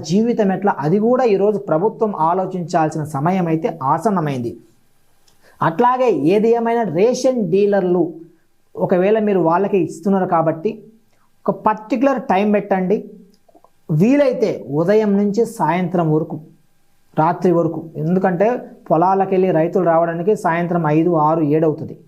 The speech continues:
కాబట్టి రాత్రి వరకు రేషన్ డీలర్లు అందుబాటులో ఉంటూ రేషన్ ఇవ్వాలి. అలాగే ఉ-, మొదటి పదిహేను రోజులు రేషన్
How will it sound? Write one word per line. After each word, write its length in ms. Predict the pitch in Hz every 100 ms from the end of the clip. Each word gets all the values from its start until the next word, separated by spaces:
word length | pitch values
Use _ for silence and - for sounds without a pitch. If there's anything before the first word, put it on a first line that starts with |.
| _ _ _ -
కాబట్టి 320 | 185 196 202 190 160
రాత్రి 340 | 196 196 196 190
వరకు 240 | 185 156 - - _ - 139
రేషన్ 420 | 185 202 220 202 180
డీలర్లు 400 | 185 175 170 156 160
అందుబాటులో 580 | 143 160 165 170 160 151 143
ఉంటూ 220 | 143 214 262 - - 127
రేషన్ 320 | 143 151 127
ఇవ్వాలి. 360 | 113 147 151 - - - - -
అలాగే 240 | 175 208 233 151 170
ఉ-, 100 | - - _ 156 160
మొదటి 380 | 190 247 233 185 - - _ _ _ _ _ -
పదిహేను 380 | 220 262 247 233 202
రోజులు 300 | 214 175 135 - - - 139
రేషన్ 360 | 160 220 208 170